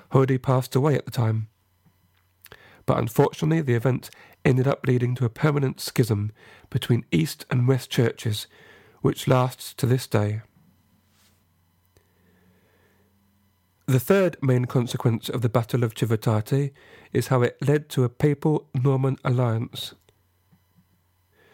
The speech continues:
We have seen how relations between both Eastern and Western emperors were compromised by questions over which office holds ultimate religious authority, and who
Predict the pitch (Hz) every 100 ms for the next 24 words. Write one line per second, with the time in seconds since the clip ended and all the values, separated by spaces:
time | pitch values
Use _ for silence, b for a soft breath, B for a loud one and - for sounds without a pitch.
0 | b b 127 117 - 160 170 151 139 139
1 | - 120 135 - 165 165 - 127 135 117
2 | 113 117 - 151 147 - 170 170 B B
3 | B B 120 113 127 - 117 - 139 135
4 | 160 180 - - B B B 113 - 147
5 | 123 127 110 107 110 - - 110 110 135
6 | 120 - 147 - - B B B - 107
7 | 120 - - 143 - 170 - 117 120 -
8 | - 127 - 139 - - 117 135 - 139
9 | - 135 120 143 117 - 107 113 _ _
10 | _ _ B B B B B B 113 104
11 | 151